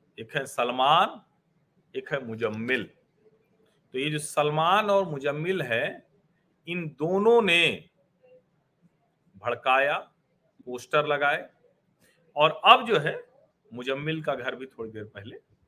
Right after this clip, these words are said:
गिराया गया। तो बहुत क्लैरिटी है। और जो लोग कह रहे हैं कि न्यायालय में जाएगा तो क्या होगा, अब जरा आप मुझे बताइए,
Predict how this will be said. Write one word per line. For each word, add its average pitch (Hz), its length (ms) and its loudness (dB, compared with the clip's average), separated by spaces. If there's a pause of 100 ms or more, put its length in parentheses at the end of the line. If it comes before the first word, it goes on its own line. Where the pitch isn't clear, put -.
(380)
गिराया 104 540 -4
गया। - 340 -18 (1000)
तो 214 60 2
बहुत 208 640 6
क्लैरिटी 233 580 6
है। 101 380 -10 (320)
और 123 240 -4
जो 160 140 -8
लोग 190 200 -4
कह 160 120 0
रहे 165 120 0
हैं 165 140 -6
कि 151 120 -6
न्यायालय 135 520 0
में 143 100 -6
जाएगा 139 460 2
तो 135 180 -6
क्या 135 240 -2
होगा, 120 400 0 (540)
अब 123 100 -14
जरा 139 200 0
आप 139 240 0
मुझे 120 180 -12
बताइए, 95 440 -18